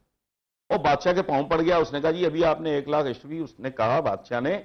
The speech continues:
कि "एक लाख अशरफी इस बात की कि तुमने महारत हासिल की, और एक लाख कोड़ा इस जुर्म पे कि तुमने किस फजूल काम में महारत हासिल की, यानी तुमने अपनी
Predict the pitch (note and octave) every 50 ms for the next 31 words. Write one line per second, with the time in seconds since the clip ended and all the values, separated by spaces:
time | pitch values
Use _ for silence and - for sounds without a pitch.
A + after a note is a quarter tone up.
0 | - _ _ _ _ _ _ - D#3 - - C3 C3+ D3+ E3 F3 E3+ E3+ - A#2
1 | G#2+ A#2 C3+ C#3 - A#2 - - C3 B2 - C#3+ C3 A#2 - - - F#2 G2 A2
2 | A2 - - D3+ D#3+ - F3 - - C#3 C3+ C#3 D3+ D3 B2 G2 E2+ F2+ F#2+ G#2
3 | B2+ C3+ - - - F#2+ F#2 - - A#2 B2 G#2+ - _ A#2+ B2+ C3 A#2 F#2 E2
4 | _ _ _ _ _ _ _ _ _ _ _ _ _ _ _ _ _ _ _ _
5 | - A2 - - A2 C3+ D3+ D#3+ D3+ - A#2 G#2+ A2 B2 C#3 - - - F#2+ G#2
6 | A#2 C3 C#3 A#2 G#2 A#2+ B2+ - - _ _ _ _ - A#2+ B2+ D3 D#3 C3 -
7 | A#2 A#2 D3 E3+ E3 - - C#3 - - _ - D#3 G#3 A3 G3+ D#3 - _ -
8 | C4+ C#4+ - - - E3+ F#3+ D#3 C#3+ D#3+ D#3+ C#3 - - B2+ B2+ A#2+ A2+ G#2+ A2
9 | A2 A2 G#2+ F#2 F#2 G2 F#2+ E2+ _ F2 F#2 - _ G1+ _ _ _ _ _ _
10 | _ _ _ _ _ _ _ _ _ _ _ - B2+ D#3+ F3+ E3 - _ - C3+
11 | D#3 F3 F#3 D#3+ C3+ C3+ - - - - - A2+ G2